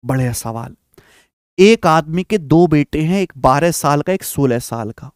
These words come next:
उनके बैंक खातों में टोटल एक लाख चौंतीस हजार चार सौ सत्तर रुपए इस प्रकार से जमा करा कि जब दोनों बेटे इक्कीस साल के होंगे, छोटा भी बड़ा भी, जब दोनों इक्कीस, इक्कीस साल के होंगे, उनको सेम अमाउंट मिले, सेम अमाउंट।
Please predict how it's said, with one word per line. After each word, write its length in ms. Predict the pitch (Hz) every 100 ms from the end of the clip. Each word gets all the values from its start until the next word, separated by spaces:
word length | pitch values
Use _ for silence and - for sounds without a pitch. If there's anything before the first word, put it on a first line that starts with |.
| _ _ _ _ _ _
उनके 440 | 208 220 220 - 302
बैंक 440 | 254 185 196 208
खातों 500 | - - 165 - 185
में 180 | 180 220
टोटल 680 | - - 208 214 214 277 233
एक 200 | 214 208
लाख 260 | 196 202
चौंतीस 540 | - 180 180 - 196 160
हजार 160 | 175
चार 220 | 175 165
सौ 140 | 156 170
सत्तर 280 | 160 - 160
रुपए 220 | 160 170
इस 100 | 156
प्रकार 380 | - 156 147 143
से 140 | 160
जमा 280 | 135 131 127
करा 380 | - 131 180 247 _ _ - - _ -
कि 80 |
जब 260 | 220 269 214
दोनों 460 | 135 190 220 285 302
बेटे 280 | 254 240
इक्कीस 300 | 254 - 247
साल 300 | - - 196
के 120 | 190 180
होंगे, 260 | 147 139
छोटा 420 | 123 - 185 220
भी 140 | 214 269
बड़ा 260 | 208 170
भी, 100 | 147
जब 220 | 135 185 160
दोनों 260 | 208 254
इक्कीस, 300 | 277 - 240
इक्कीस 220 | 240 -
साल 260 | - 196 196
के 100 | 196
होंगे, 180 | 202 247
उनको 280 | 254 240 240
सेम 460 | - - 269 254
अमाउंट 340 | 202 180 185 165
मिले, 240 | 147 139
सेम 220 | - 147
अमाउंट। 380 | 120 110 113 -